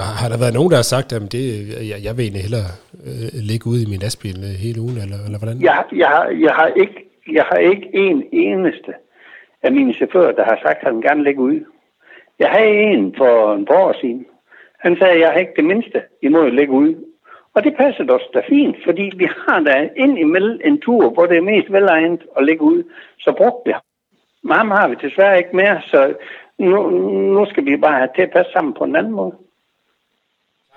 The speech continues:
Speaker 2: Og det, det, det, det kan jo lade sig gøre. Altså, så længe vi kun kører inden for, for landets, øh,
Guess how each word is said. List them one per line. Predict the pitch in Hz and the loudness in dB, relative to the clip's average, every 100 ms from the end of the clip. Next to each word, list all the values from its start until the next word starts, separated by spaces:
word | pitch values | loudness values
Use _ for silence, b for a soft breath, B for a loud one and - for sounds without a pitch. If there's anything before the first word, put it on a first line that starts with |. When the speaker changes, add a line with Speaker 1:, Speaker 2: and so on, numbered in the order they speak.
| _ - | _ -2
Speaker 2:
Og | 330 | 2
det, | 160 117 123 | 2 2 0
det, | 147 - 139 127 - - _ _ - | -2 -2 -2 -4 -6 -20 _ _ 0
det, | 170 160 | 0 2
det | 170 | 0
kan | 196 320 | 2 4
jo | 285 | 4
lade | 175 165 | 4 2
sig | 151 | 2
gøre. | 170 208 - | 4 4 2
Altså, | 151 175 151 | 0 0 0
så | 190 | 0
længe | 247 302 254 | 2 2 2
vi | |
kun | 185 247 269 | 0 0 2
kører | 269 240 | 2 2
inden | 190 254 208 | 2 -2 -2
for, | 147 135 135 - | 2 4 4 0
for | 170 | 0
landets, | 208 233 - - | 0 -2 -8 -2
øh, | 143 127 120 120 117 | 2 4 4 4 4